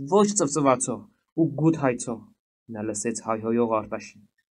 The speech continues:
որ անկասկած այլևս այսպիսի խոսքեր ասելու կարիք պիտի չունենար։ Պատահմամբ այս ամենը սկզբից մինչև վերջ տեսել էր գազանապահներից մեկը։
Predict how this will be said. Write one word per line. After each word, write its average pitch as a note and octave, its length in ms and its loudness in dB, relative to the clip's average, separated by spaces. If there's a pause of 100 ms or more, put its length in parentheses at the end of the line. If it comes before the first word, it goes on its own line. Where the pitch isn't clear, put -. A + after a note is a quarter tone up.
որ C3 180 4
անկասկած C#3 680 0
այլևս D3+ 480 4
այսպիսի C#3+ 500 -2
խոսքեր D3 440 0
ասելու C#3+ 340 2
կարիք C#3+ 340 6
պիտի C#3 280 -2
չունենար։ B2+ 420 -2 (580)
Պատահմամբ B2 540 2
այս A#2+ 180 2
ամենը C#3 300 4
սկզբից C#3 500 0
մինչև C3 380 0
վերջ F#3 180 2
տեսել E3+ 360 2
էր D#3+ 120 2
գազանապահներից C#3 960 0
մեկը։ C3+ 280 0